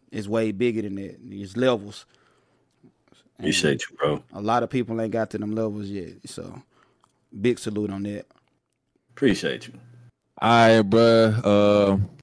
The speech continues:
Speaker 3: we done just came to the end of this episode, bruh. Shout out to K Spade for stopping by and fucking with us.
Speaker 1: Tell the audience where they can find you at, man. What's your social?
Speaker 2: Oh, shit. Uh, you can find me on I G,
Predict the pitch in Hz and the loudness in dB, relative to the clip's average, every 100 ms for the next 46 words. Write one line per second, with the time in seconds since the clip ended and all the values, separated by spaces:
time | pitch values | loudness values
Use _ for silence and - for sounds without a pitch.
0 | _ _ _ - 123 139 135 131 117 143 | _ _ _ 0 4 6 6 4 4 2
1 | 135 123 120 98 127 123 117 123 104 113 | 2 2 2 4 2 2 4 6 6 4
2 | 113 113 110 107 101 104 - 110 104 101 | 4 4 6 6 6 4 4 4 4 2
3 | 101 110 104 - 104 104 104 98 - 98 | 0 2 2 2 2 4 2 0 0 2
4 | 95 92 92 95 95 104 98 98 95 92 | 2 2 4 4 2 2 2 4 4 4
5 | 92 92 - 202 185 156 165 165 151 156 | 2 -2 -4 0 2 4 2 2 0 0
6 | 147 143 139 143 139 127 123 117 110 123 | 0 0 -2 -2 0 -2 -2 -4 -4 -6
7 | 139 139 131 - 123 107 - _ _ _ | -6 -6 -8 -4 -6 -6 -16 _ _ _
8 | _ _ _ _ - 107 107 78 - 120 | _ _ _ _ -2 2 4 2 0 2
9 | 104 - 101 101 98 117 117 101 113 110 | 0 -2 -4 -2 0 0 0 2 2 4
10 | 110 110 92 110 113 101 117 113 | 4 4 2 0 -2 2 4 4